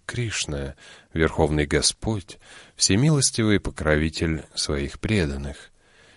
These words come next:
И помнит ли о них лотосоокий Баларама? Придёт ли Кришна, чтобы утешить своими речами моих сыновей, оставшихся без отца,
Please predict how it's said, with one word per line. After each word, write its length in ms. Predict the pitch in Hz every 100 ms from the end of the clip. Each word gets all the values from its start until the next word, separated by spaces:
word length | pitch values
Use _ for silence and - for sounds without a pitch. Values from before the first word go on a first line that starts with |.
| _
И 180 | - 82
помнит 480 | 78 - 143 143 131
ли 120 | 117
о 120 | 110
них 320 | 101 120 - -
лотосоокий 800 | - 85 78 76 80 76 71 73
Баларама? 800 | 71 78 82 117 110 73 67 69 _ _ _ _ _ _ _ _ _ _ _ _ _ _ _ _
Придёт 480 | - 80 78 131 -
ли 120 | 101
Кришна, 600 | - - 127 127 - 90
чтобы 400 | 80 - 113 113
утешить 480 | 92 - 113 - 90
своими 340 | - 87 82
речами 480 | 80 78 - 104 92
моих 320 | 82 80 76
сыновей, 580 | - 80 78 78 107 120
оставшихся 720 | 104 - 104 95 - 87 -
без 200 | 82 82
отца, 560 | 85 - - 90 85